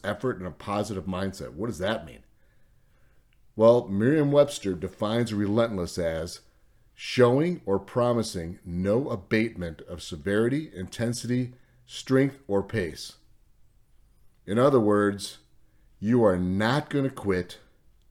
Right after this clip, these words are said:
You are not gonna give up. You are gonna remain intense through the entire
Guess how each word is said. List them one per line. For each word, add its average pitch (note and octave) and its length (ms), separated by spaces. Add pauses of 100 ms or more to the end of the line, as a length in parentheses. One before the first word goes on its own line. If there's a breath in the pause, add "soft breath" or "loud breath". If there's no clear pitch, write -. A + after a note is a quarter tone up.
(240)
You G#2 160
are F#2+ 80
not G#2 440
gonna C#3 160
give C3 260
up. F2 300 (880)
You A#2 160
are A2+ 60
gonna G2 180
remain G2+ 720
intense B2+ 840 (400)
through B2+ 380
the G2+ 160
entire B2+ 960